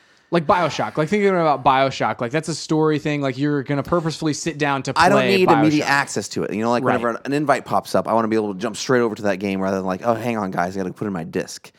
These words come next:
Speaker 1: Right.
Speaker 2: You know, that, that always, with The Division, I got a disc because I got the special edition.
Speaker 1: Yeah.
Speaker 2: And it's like, it's always annoying.
Speaker 1: Yeah.
Speaker 2: Now, that's the exception,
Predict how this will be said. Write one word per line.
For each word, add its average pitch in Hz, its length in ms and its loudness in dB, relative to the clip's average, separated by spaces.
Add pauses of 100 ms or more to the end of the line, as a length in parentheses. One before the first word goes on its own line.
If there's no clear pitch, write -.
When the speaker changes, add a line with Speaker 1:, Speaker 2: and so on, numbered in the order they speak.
(100)
Speaker 1:
Right. 123 180 -2
Speaker 2:
You 104 40 -2
know, 101 100 0
that, 110 300 0
that 123 140 4
always, 95 460 -2 (760)
with 120 140 2
The 104 80 -8
Division, 113 360 -2
I 110 100 -2
got 107 120 0
a 92 80 0
disc 101 300 -2
because 90 200 -14
I 95 40 -4
got 95 140 -4
the 82 80 -10
special 101 280 -6
edition. 107 500 -6
Speaker 1:
Yeah. 127 200 -2 (140)
Speaker 2:
And 101 80 -6
it's 95 80 -8
like, 98 120 -4
it's 101 140 -6
always 95 220 -2
annoying. 82 580 -6
Speaker 1:
Yeah. 135 220 -2 (180)
Speaker 2:
Now, 110 360 2 (840)
that's 123 260 0
the 120 100 0
exception, 87 560 -2